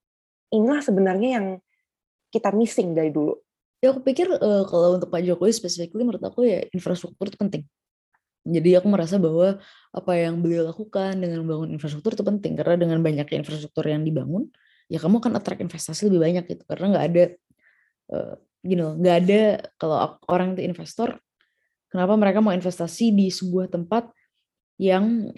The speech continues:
Speaker 2: mm, infrastrukturnya belum terlalu ready gitu. Misalnya mereka ke negara tetangga
Speaker 1: Oke.
Speaker 2: kita, mungkin ya kurang lebih, eh, marketnya sama gitu kan. Tapi mereka infrastrukturnya udah jadi lebih ready, berarti kan cost yang dikeluarkan lebih sedikit.
Speaker 1: Mm-mm.
Speaker 2: Ya kan? Jadi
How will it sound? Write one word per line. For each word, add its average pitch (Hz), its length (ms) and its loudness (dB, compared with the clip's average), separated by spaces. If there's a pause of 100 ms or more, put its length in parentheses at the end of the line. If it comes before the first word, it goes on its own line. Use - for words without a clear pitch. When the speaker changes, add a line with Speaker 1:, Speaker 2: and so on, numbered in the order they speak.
(120)
Speaker 2:
mm, 170 240 -6
infrastrukturnya 208 560 2
belum 208 320 6
terlalu 208 280 0
ready 233 240 4 (120)
gitu. - 100 -18 (540)
Misalnya 220 320 2
mereka 233 160 2
ke 240 80 0
negara 196 240 4
tetangga 190 320 -2
Speaker 1:
Oke. 180 160 -10
Speaker 2:
kita, 285 240 -6 (480)
mungkin 208 320 0
ya 220 80 4
kurang 202 320 4
lebih, 247 400 2
eh, 175 260 2 (140)
marketnya 226 720 -2
sama 180 480 -4
gitu - 160 -6
kan. 180 160 -6 (1300)
Tapi 214 320 2
mereka 196 160 4
infrastrukturnya 202 560 2
udah 175 80 4
jadi 170 80 0
lebih 170 160 -4
ready, 165 320 0
berarti 180 240 0
kan 226 160 -4
cost 196 240 -6
yang 180 80 -4
dikeluarkan 175 320 -2
lebih 180 160 -2
sedikit. - 320 -14 (400)
Speaker 1:
Mm-mm. 170 240 -6
Speaker 2:
Ya - 140 -8
kan? 170 180 -6 (400)
Jadi 180 140 -2